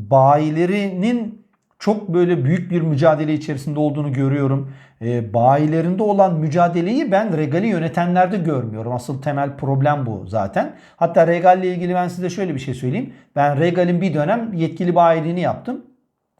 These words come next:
Yapmaz olaydım. Gerçekten söylüyorum. Basit bir şey söyleyeceğim size. Benim bir mağazam vardı. Benim mağazamın üç bina yan tarafında bim, tam ka-, caddenin karşısında şok vardı. Ben yetkili bayi olmama rağmen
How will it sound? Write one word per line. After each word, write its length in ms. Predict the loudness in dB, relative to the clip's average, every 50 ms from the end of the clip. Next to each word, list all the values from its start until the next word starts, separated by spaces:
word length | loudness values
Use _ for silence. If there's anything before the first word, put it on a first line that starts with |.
| _ 0
Yapmaz 440 | 2 2 2 2 0 0 0 2
olaydım. 540 | 0 0 0 -2 -4 -4 -6 -6 -6 -10 -8 -4
Gerçekten 480 | -2 -2 -2 -2 -4 -8 -8 -8 -8 -8
söylüyorum. 540 | -8 -10 -8 -8 -6 -6 -8 -8 -10 -14 -18 _ _ _ -4
Basit 380 | 0 2 2 2 0 -4 -6 -6
bir 60 | -6
şey 160 | -6 -4 -4
söyleyeceğim 380 | -4 -4 -4 -2 -2 -4 -4 -4
size. 340 | -4 -6 -6 -6 -2 0 0
Benim 260 | 2 2 2 2 0
bir 40 | 2
mağazam 520 | 2 4 4 4 4 2 0 -2 -2 -2
vardı. 440 | -4 -4 -4 -4 -6 -8 -10 -12 -16 _ _ _ _ _ _ -4
Benim 240 | -2 -2 0 0 2
mağazamın 720 | 2 4 4 4 4 2 0 0 0 -2 -4 -6 -10 -16 _ _ _ _ _ _ _ _ -2
üç 320 | 0 0 0 0 -2 -2
bina 320 | 0 2 2 4 4 4 4
yan 240 | 4 2 2 0 -2
tarafında 520 | -4 -4 -4 -4 -2 -2 -2 -2 0 0
bim, 380 | 0 0 0 0 -4 -8 -14 -20 _ _ _ _ _ _ _ _ 2
tam 260 | 4 6 6 4 2
ka-, 500 | -2 -2 0 2 2 2 0 -4 -4 2
caddenin 480 | 4 6 6 6 4 0 -2 -2 -4 -2
karşısında 600 | 0 2 2 2 2 -2 -6 -8 -6 -4 -4 -4
şok 400 | -4 -2 -2 0 0 0 0 0
vardı. 460 | 0 0 0 -2 -4 -6 -8 -8 -10 -16 _ _ _ _ _ _ _ _ -8
Ben 420 | -4 2 2 4 4 2 0 0
yetkili 640 | 0 -2 -2 -4 -6 -4 -2 0 0 0 0 2 4
bayi 640 | 4 6 6 4 4 2 0 0 0 0 -2 -2 -2 -2
olmama 560 | -2 -2 -2 -2 -2 -2 -2 0 0 -2 -2
rağmen 600 | -2 -4 -4 -4 -4 -2 -2 -2 -2 -4 -8